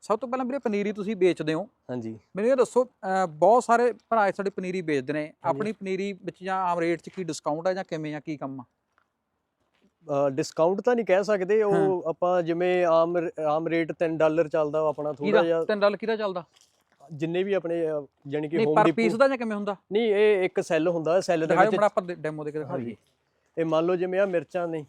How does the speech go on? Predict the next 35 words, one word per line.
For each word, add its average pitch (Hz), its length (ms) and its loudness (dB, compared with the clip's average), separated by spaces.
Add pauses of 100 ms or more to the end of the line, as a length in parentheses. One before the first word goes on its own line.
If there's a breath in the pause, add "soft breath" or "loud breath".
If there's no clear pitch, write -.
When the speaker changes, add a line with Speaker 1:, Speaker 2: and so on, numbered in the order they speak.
(160)
Speaker 1:
ਠੀਕ 170 240 -2
ਆ। 104 120 -4 (520 soft breath)
Speaker 2:
ਇਹ 180 60 2
ਸੈੱਲ 156 280 4
ਹੋ 151 160 2
ਗਿਆ 127 140 -2
ਜੀ 120 80 -4 (180)
Speaker 1:
ਇਹ 208 80 0
Speaker 2:
ਪੂਰਾ। 123 260 -2 (380)
Speaker 1:
ਅੱਛਾ, 147 80 -2
Speaker 2:
ਇਹ 175 140 8
'ਚ - 20 10
Speaker 1:
ਆਹ, 196 100 6
ਆਹ 175 180 8
Speaker 2:
ਇਹ 165 40 0
Speaker 1:
ਪੂਰਾ 156 140 0
Speaker 2:
ਹਾਂ। 143 100 -2
Speaker 1:
ਖਾਨਾ, 101 220 -4 (100)
ਠੀਕ 156 200 -4
ਹੈ। 104 140 -4 (280)
Speaker 2:
ਇਹਦੇ 151 200 2
'ਚ 185 100 -6
ਚਾਰ 147 320 0
ਹੁੰਦੇ 131 380 -6
ਨੇ 175 100 -2
ਬੂਟੇ, 170 380 -4 (140)
Speaker 1:
ਠੀਕ 165 160 -2
Speaker 2:
ਪਰ 151 80 0
Speaker 1:
ਹੈ। 151 80 0
Speaker 2:
ਇਹ 143 380 0
ਆਪਾਂ 139 440 -4
ਦੋ 123 320 -10
Speaker 1:
ਜ਼ਿਆਦੇ 139 200 4
Speaker 2:
ਦੋ 127 60 0
Speaker 1:
ਨੇ। 107 80 -10